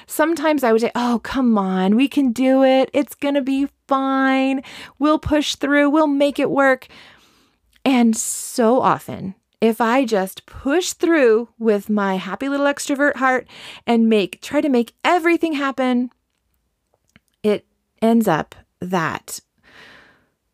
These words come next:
it's not necessarily the best <laughs> for our family. And so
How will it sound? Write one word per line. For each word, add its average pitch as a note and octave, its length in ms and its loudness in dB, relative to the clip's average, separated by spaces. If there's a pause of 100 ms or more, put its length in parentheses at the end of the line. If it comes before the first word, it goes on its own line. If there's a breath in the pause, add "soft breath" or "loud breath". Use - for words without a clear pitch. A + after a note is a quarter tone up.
(220)
it's G#3 220 2
not F#3+ 360 0
necessarily F3+ 640 0
the F3 140 0
best - 500 -2
<laughs> A3+ 160 -6
for A3 260 2
our A#3 180 4
family. G3 720 -2 (560 loud breath)
And C4 140 0
so C#4+ 160 2